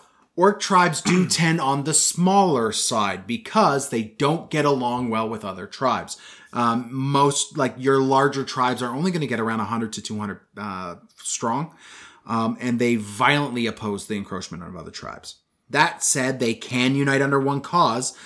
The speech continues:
sat-, such as ridding an area of a dwarven stronghold, um, or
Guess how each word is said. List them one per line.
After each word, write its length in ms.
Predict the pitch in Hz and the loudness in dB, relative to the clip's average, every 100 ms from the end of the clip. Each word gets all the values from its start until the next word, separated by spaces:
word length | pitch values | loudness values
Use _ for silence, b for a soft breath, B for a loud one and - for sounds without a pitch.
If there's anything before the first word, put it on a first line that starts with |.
| B | B
sat-, 460 | - 147 135 - - | -4 0 2 0 -6
such 300 | - 135 135 | -2 0 0
as 220 | 120 - | -2 -2
ridding 420 | 120 123 135 151 | -6 0 2 2
an 100 | 143 | 2
area 280 | 131 131 135 | 0 4 2
of 80 | 113 | 2
a 40 | 113 | -6
dwarven 380 | 117 120 117 | -4 -2 -2
stronghold, 640 | - 120 113 107 120 147 - _ _ _ _ _ _ _ _ | -4 -4 -4 -6 -8 -10 -12 _ _ _ _ _ _ _ _
um, 400 | 107 107 107 104 - | -6 -2 -2 -4 -2
or 520 | 139 127 123 113 107 | 2 4 4 0 -4